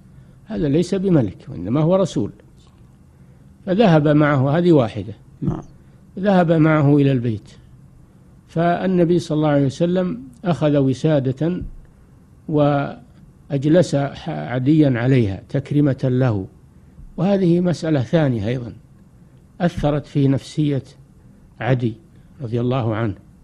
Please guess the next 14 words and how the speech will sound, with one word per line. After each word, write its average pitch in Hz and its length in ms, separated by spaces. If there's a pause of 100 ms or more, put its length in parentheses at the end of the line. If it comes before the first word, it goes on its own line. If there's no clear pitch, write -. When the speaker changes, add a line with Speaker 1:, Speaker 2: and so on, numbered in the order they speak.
(880)
Speaker 1:
ثم 196 380
جرى 175 380
بين، 143 520
بينه 156 340
وبين 143 380
الرسول 131 420
صلى 135 160
الله 135 120
عليه 120 100
وسلم 156 360
هذا 135 220
الحوار، 117 500 (1300)
هذا 156 220
الحوار: 127 460